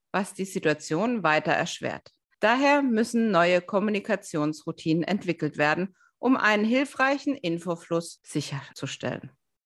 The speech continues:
Die Informationsflut bewältigen. Sie werden in den kommenden Monaten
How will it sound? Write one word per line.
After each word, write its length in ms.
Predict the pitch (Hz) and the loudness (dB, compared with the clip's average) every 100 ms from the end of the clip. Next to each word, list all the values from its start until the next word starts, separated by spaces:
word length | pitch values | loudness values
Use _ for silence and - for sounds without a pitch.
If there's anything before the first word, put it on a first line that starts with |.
| _ | _
Die 120 | 156 | 2
Informationsflut 1120 | 143 156 151 143 - 160 180 - - 240 240 - - | 2 0 0 0 0 -2 -2 -2 2 2 0 -2 2
bewältigen. 640 | 240 170 - - - - _ _ | 4 4 2 -6 -14 -16 _ _
Sie 200 | - 220 | -2 2
werden 260 | 254 285 | 4 4
in 80 | 254 | 4
den 180 | 269 262 | 2 0
kommenden 480 | 262 262 262 262 247 | 0 2 2 0 -2
Monaten 720 | 220 180 156 - - 147 | 0 0 -2 -6 -10 -12